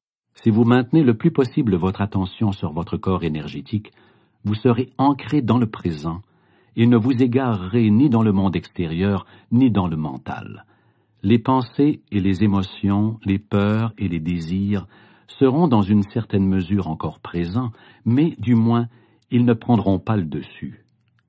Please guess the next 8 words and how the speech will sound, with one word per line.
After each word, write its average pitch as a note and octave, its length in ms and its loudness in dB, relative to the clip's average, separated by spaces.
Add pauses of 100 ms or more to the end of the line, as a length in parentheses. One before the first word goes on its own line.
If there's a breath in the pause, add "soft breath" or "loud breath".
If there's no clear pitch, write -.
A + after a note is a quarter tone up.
(680)
Chaque - 340 -6
fois F3 200 2
que D#3+ 120 -2
vous C3+ 160 -2
devez A#2+ 340 4
attendre, A2+ 640 -2 (140)
peu D3+ 100 0
importe A#2+ 400 -4